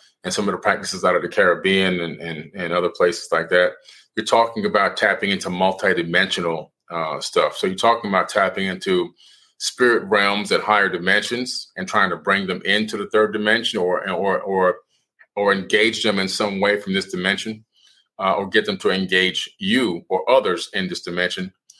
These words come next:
But, uh, so that's more paranormal activity versus an alien. I just think is just,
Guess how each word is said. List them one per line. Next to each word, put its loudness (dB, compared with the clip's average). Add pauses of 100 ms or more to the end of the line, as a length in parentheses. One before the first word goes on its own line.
(260)
But, -2
uh, 2
so 2
that's 0
more -2
paranormal 2
activity -2 (300)
versus 2
an -2
alien. 2
I 2
just -12
think -2
is -4
just, -2